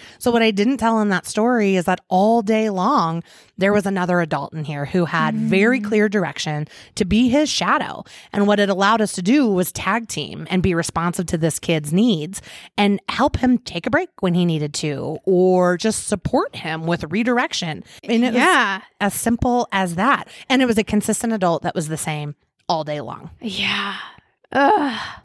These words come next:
Speaker 1: I know. It's, I, and I know that's like, well, that, that, that's nice, but that's all it was.
Speaker 2: So listeners, we wanted to build on,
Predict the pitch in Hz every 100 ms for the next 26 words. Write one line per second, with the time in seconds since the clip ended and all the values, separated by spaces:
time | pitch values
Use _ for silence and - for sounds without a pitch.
0 | - 170 185 156 - 208 202 - 202 -
1 | - - 214 202 202 196 175 185 170 -
2 | 180 185 175 - - 175 190 - 180 -
3 | - 175 - 214 240 175 175 - - -
4 | - _ 170 - 233 277 294 226 254 143
5 | - - _ 226 - 277 285 294 - 226
6 | 202 208 214 214 277 339 330 330 320 262
7 | 247 240 208 240 233 226 214 202 190 185
8 | 214